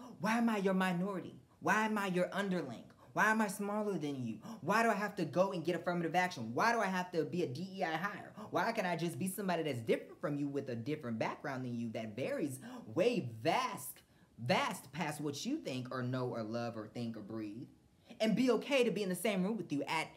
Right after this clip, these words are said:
the same table with you. Not your table, but just a table. You see what I'm saying? Because you not, you are not the top, white people. You are not the top.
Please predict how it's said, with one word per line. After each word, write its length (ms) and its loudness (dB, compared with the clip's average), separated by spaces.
the 80 0
same 320 0
table 340 -6
with 240 -16
you. 80 -16
Not 200 6
your 260 6
table, 580 -4
but 260 4
just 280 2
a 100 0
table. 460 -4
You 80 -4
see 100 -2
what 100 2
I'm 100 2
saying? 280 -2
Because 300 4
you 100 2
not, 400 4
you 180 4
are 80 6
not 460 2
the 180 2
top, 400 -4
white 240 -6
people. 420 -8
You 180 4
are 60 6
not 400 2
the 260 2
top. 340 -4